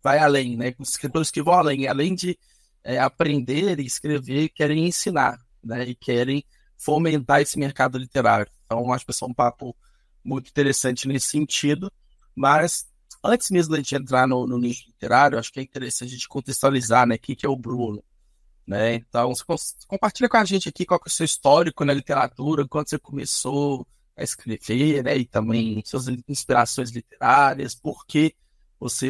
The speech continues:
veio pro, pra parte de mistério, suspense, crime também, conta aí pra gente.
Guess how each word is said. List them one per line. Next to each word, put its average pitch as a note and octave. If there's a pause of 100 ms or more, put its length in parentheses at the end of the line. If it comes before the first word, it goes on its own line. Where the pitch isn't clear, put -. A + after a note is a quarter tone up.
veio B2 (300)
pro, G#2
pra A#2
parte -
de -
mistério, A2+
suspense, - (120)
crime A#2
também, A#2+ (160)
conta -
aí G#2
pra -
gente. -